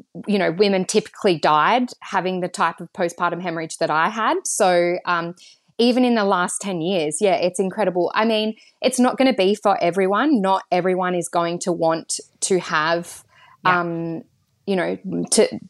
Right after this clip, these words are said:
Speaker 1: to have this option. But I think that's what it's about. It's giving people choice. You know, I didn't have the choice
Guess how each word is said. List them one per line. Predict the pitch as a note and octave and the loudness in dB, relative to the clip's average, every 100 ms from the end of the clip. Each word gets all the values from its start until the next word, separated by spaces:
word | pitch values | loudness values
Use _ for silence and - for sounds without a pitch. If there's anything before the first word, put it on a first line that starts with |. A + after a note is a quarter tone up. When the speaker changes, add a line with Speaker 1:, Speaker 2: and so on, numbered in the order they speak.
| _ | _
Speaker 1:
to | - | 0
have | F3 F#3 F3 | 2 2 2
this | F#3 - | 0 2
option. | E3 D#3 - C4+ F#4+ C4+ | 0 0 0 0 2 2
But | F#3+ | 0
I | G3 | 0
think | - A3 A3+ - - - _ _ _ _ _ _ _ _ _ | -2 -4 -4 -8 -18 -20 _ _ _ _ _ _ _ _ _
that's | A#3+ B3 D#4+ | -2 0 0
what | F4 | 0
it's | F4+ | 2
about. | B3+ G#3+ D#3+ A3 G4+ | 0 0 0 0 -2
It's | G#3+ - - | -2 -6 -4
giving | A#3 C4 B3+ | 0 2 0
people | B3 A#3+ G#3 | 0 -2 -2
choice. | - - D3+ A3 G#4+ - - - | -4 -2 0 2 0 0 -8 -6
You | G3+ | -2
know, | F3+ E3+ - | -2 0 2
I | F#3+ | 2
didn't | G#3 A#3+ F#3 | 2 0 0
have | F3+ F3+ | -4 -2
the | F#3+ | -2
choice | - F3+ F3 - | -2 -2 -2 -6